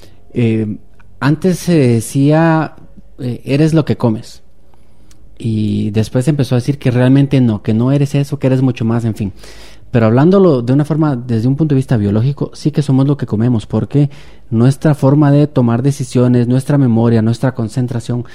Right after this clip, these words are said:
todo depende del tipo de alimentos que consumamos, porque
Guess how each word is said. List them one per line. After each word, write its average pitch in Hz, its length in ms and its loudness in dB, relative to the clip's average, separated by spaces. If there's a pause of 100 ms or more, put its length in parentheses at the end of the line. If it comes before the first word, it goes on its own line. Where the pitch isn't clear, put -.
(240)
todo 127 160 2
depende 131 400 2
del 110 160 2
tipo 127 240 0
de 131 100 2
alimentos 113 460 0
que - 80 -4
consumamos, 127 580 0
porque 113 400 -2